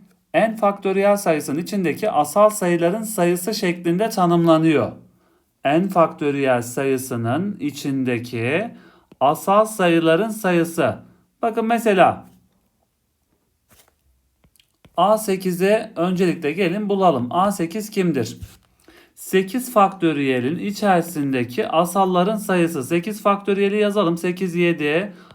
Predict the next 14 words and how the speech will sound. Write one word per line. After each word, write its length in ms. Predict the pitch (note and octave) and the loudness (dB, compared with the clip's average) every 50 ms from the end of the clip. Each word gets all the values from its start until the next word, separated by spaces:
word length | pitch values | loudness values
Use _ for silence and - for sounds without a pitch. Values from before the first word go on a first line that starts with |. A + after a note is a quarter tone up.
| _ _ | _ _
altı, 460 | - E3+ F3+ F3 E3+ - - D3+ D3+ | 0 2 2 2 0 -2 -6 -6 -2
beş, 400 | F3 F3+ E3+ D3+ C#3+ - - - | 0 0 0 0 0 -4 -8 -4
dört, 340 | - F3+ F3 D#3+ D3 B2 - | -2 0 2 2 0 -2 -6
üç, 500 | - - E3+ F3+ D#3+ C3+ - - - - | -6 -2 0 0 0 0 -4 -8 -12 -14
iki, 560 | - - F3+ F3 E3+ - - F#3+ G#3+ A3 F3+ | -10 -8 -8 -8 -8 -4 -2 -2 -2 0 0
bir. 380 | F#3 F#3+ E3 C#3+ - - - - - - - - _ _ - | 2 4 4 4 2 -2 -6 -12 -16 -20 -20 -20 _ _ -6
Buradaki 420 | E3+ F3 G#3+ G#3 A3 A3 A3 A#3 A#3 | -2 -2 0 0 0 0 2 4 4
asal 340 | A3 G#3+ G#3+ A3 A3+ A3+ | 4 4 4 4 4 4
sayıların 420 | A3 A3 A3 G3+ G3 F#3+ G3 G3+ A3+ | 4 4 2 2 2 2 0 -2 -2
sayısına 560 | G#3+ A3 G#3+ G3+ G3 F#3+ F#3+ G3 G3 G3 F#3 | -2 0 0 2 2 0 0 0 0 2 4
bakalım. 460 | F3 E3 - D3+ C#3 C3+ B2+ C3+ C3+ | 4 2 2 0 -2 -2 -2 -2 0
Bir, 480 | D#3+ E3 D#3+ D3+ E3 F3+ F3 - - - - - - - _ _ _ _ _ | 2 2 4 4 2 0 -2 -6 -12 -14 -18 -20 -20 -20 _ _ _ _ _
iki, 680 | - D#3+ E3+ E3 - - C#3+ C3+ C3 C3+ D#3+ F#3+ G#3+ F#3 - - - | -4 -4 -2 -4 -4 -4 -2 0 0 0 -2 -2 -4 -8 -12 -8 -4
üç. 680 | D#3 D3 C#3+ D3 E3 G3 G#3 F#3 - - - - - | -2 0 0 2 0 0 -2 -4 -8 -10 -10 -12 -14